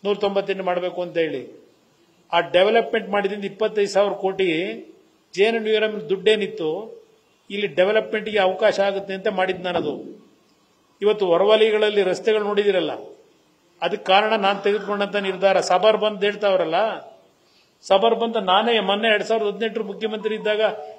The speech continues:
ಕೇಂದ್ರ ಸರ್ಕಾರ ಹೇಳಿದ್ದಕ್ಕೆ ಎಲ್ಲದಕ್ಕೂ ಒಪ್ಪಿಗೆ ಕೊಟ್ಟೆ. ಇದ್ದಿದ್ದು ಹದಿನಾಲ್ಕು ತಿಂಗಳಲ್ಲಿ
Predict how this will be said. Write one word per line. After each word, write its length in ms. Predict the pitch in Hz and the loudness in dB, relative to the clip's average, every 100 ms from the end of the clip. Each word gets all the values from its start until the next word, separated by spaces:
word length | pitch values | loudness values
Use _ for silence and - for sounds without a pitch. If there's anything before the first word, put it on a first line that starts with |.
| - | 0
ಕೇಂದ್ರ 240 | 196 226 226 | 2 4 4
ಸರ್ಕಾರ 360 | 214 214 220 | 2 0 2
ಹೇಳಿದ್ದಕ್ಕೆ 600 | 220 185 202 220 226 202 | 4 4 2 0 -4 -2
ಎಲ್ಲದಕ್ಕೂ 320 | 202 220 208 220 | 2 2 4 0
ಒಪ್ಪಿಗೆ 240 | - 220 | 2 -2
ಕೊಟ್ಟೆ. 560 | 214 190 185 - - - _ _ | -2 -2 -4 -6 -16 -20 _ _
ಇದ್ದಿದ್ದು 260 | 190 196 208 | -4 -2 -2
ಹದಿನಾಲ್ಕು 300 | 196 220 180 | 0 0 0
ತಿಂಗಳಲ್ಲಿ 520 | 208 208 185 170 - | -4 -2 -2 -6 -14